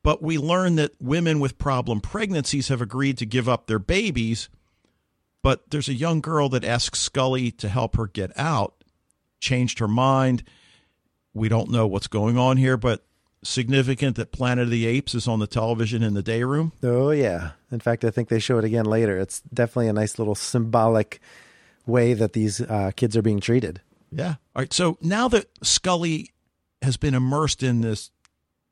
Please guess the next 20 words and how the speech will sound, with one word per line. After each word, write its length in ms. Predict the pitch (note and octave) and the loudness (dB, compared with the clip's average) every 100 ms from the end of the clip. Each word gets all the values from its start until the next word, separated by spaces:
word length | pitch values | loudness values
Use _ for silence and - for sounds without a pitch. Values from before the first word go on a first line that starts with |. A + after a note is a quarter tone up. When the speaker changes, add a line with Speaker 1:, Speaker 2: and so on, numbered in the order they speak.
| - | -12
Speaker 1:
genetic 720 | A2+ B2 A2 B2 B2+ A#2+ - _ _ _ _ - | -6 0 2 2 0 -2 -4 _ _ _ _ -8
experimentation, 1040 | - - B2+ G#2 F#2+ - F#3 A#3 - B2+ | -4 0 2 2 0 2 4 4 4 4
or 140 | A2+ | 2
so 240 | G#2+ C3+ A2 | 0 0 0
it 80 | G2 | 0
would 180 | G#2 | -4
seem, 340 | - G#3 E3+ A#2 | -2 0 2 2
I, 400 | A2 A2+ A2+ G2+ | 0 0 -2 -2
I 40 | |
think 220 | A2 A#2+ | -2 -2
it 140 | G#2+ - | -2 -6
certainly 400 | - C3 A#2 A2+ | -2 -2 0 -2
seems 260 | - A#2 - | -2 -4 -4
to 60 | |
be 80 | G2+ | -6
pointing 320 | - B2+ A2+ | -2 -2 0
in 60 | A2 | 0
that 160 | G#2+ - | -2 -4
direction, 440 | A2+ D#3 - B2 - - - - - - | -4 -2 -2 -6 -8 -18 -20 -20 -20 -4
she 440 | - A3+ A#3 B3 | 0 2 0 -4